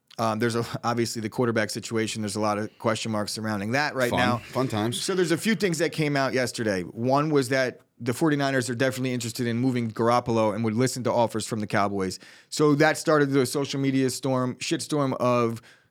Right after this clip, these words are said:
Speaker 1: Jimmy G to the Cowboys, the infighting amongst Dallas fans about whether they should do it or not. And it really doesn't matter because the Cowboys came out and said that they're gonna stand pat with what they got. They'll obviously, based on McCarthy's comments, it sounded like they were gonna make a move,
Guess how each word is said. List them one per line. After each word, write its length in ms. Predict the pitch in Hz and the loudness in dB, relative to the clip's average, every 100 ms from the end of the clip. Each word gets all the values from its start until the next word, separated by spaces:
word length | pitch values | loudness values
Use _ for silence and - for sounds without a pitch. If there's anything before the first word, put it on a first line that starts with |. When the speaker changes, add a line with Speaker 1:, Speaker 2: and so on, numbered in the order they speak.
| - | -14
Speaker 1:
Jimmy 280 | 123 156 156 | -4 0 0
G 200 | 131 156 | 0 2
to 80 | 143 | 2
the 80 | 127 | 2
Cowboys, 580 | 170 165 147 156 147 117 | 2 2 4 4 2 0
the 280 | - 123 | 0 0
infighting 440 | 123 143 - 139 135 | 2 0 2 2 2
amongst 320 | 139 131 113 | -2 -2 0
Dallas 320 | 131 120 117 | 2 2 0
fans 400 | - 165 156 147 | 0 0 2 0
about 240 | 123 123 117 | 0 2 4
whether 200 | 123 123 | 2 2
they 140 | 117 | 2
should 260 | 113 117 98 | 0 -4 0
do 200 | 156 165 | 2 4
it 100 | 151 | 4
or 80 | 147 | 4
not. 320 | 147 147 139 | 2 2 2
And 300 | 151 139 135 123 - | 0 -2 -2 -6 0
it 80 | 143 | 4
really 160 | 185 170 | 6 6
doesn't 220 | 156 147 | 6 4
matter 220 | 135 135 | 0 0
because 220 | 131 127 117 | 0 0 0
the 60 | |
Cowboys 400 | 113 139 131 123 | 2 4 4 2
came 200 | - 127 | 0 0
out 140 | 117 101 | 2 0
and 100 | 104 | -2
said 260 | - 110 | -2 0
that 140 | 110 101 | 0 0
they're 320 | 123 120 110 - _ | 2 2 0 -6 _
gonna 180 | - 156 | 0 0
stand 320 | - 165 127 | 2 -2 0
pat 240 | 143 139 131 | 0 0 0
with 100 | 127 | 0
what 140 | 135 127 | 0 0
they 100 | 117 | 2
got. 320 | 143 147 - | 2 2 -2
They'll 200 | 127 131 | -2 2
obviously, 680 | 120 131 131 127 127 120 107 _ _ _ _ _ | 4 4 2 0 -2 -2 -4 _ _ _ _ _
based 220 | - 208 226 | 2 4 4
on 80 | 185 | 0
McCarthy's 440 | 147 170 143 135 | 4 4 4 0
comments, 320 | 143 131 127 | 0 0 0
it 60 | 123 | -4
sounded 420 | 110 147 170 165 | -4 0 2 2
like 160 | 143 127 | 2 2
they 100 | 131 | 0
were 120 | 117 | 2
gonna 200 | 117 123 | 2 0
make 220 | 143 147 | 0 0
a 60 | 165 | 0
move, 340 | 165 170 175 | 2 0 -2